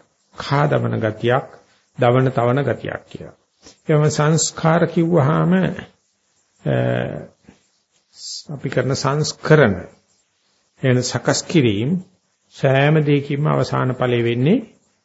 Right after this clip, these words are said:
පොදුවේ බලනකොට, මරණේ මොහොතේ ඉඳලා ජීවිතේ පැත්තෙන් බලනකොට මෙව විසින් අපිව කා දමලා තියෙනවා. උදේ ඉඳලා හැන්ද වෙනකන් අපි විවිධාකාර සකස් කිරීම් කරනවා. ජීවිතේ පුරාවට සකස් කිරීම් කරනවා. නමුත්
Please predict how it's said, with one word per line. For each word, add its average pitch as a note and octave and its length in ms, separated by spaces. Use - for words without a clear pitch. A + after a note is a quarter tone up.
පොදුවේ C#3+ 400
බලනකොට, A2+ 480
මරණේ B2+ 480
මොහොතේ B2+ 360
ඉඳලා B2 340
ජීවිතේ D3 400
පැත්තෙන් D3 360
බලනකොට D3+ 480
මෙව C#3 180
විසින් C3+ 280
අපිව C3+ 320
කා D3 320
දමලා A2+ 300
තියෙනවා. - 380
උදේ C3 180
ඉඳලා B2+ 220
හැන්ද B2+ 280
වෙනකන් C#3 400
අපි C3+ 160
විවිධාකාර B2+ 840
සකස් C3 340
කිරීම් D#3 320
කරනවා. A#2 440
ජීවිතේ D3 380
පුරාවට D#3 600
සකස් D#3 360
කිරීම් D3+ 300
කරනවා. C#3+ 280
නමුත් C#3+ 240